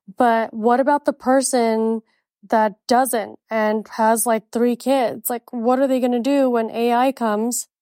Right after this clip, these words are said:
I mean, it's already come. But when it's implemented in that person's corporation or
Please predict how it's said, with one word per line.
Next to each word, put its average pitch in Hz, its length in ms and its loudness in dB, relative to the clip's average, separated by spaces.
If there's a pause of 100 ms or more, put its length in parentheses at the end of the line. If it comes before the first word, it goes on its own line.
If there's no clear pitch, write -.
(580)
I 233 120 -4
mean, 233 220 2
it's 220 180 0
already 247 240 2
come. 196 540 -6 (640)
But 247 120 0
when 226 360 0
it's 226 220 0
implemented 247 1080 0 (640)
in 240 260 2
that 233 260 2
person's 233 560 0
corporation 233 1040 0
or 202 320 -2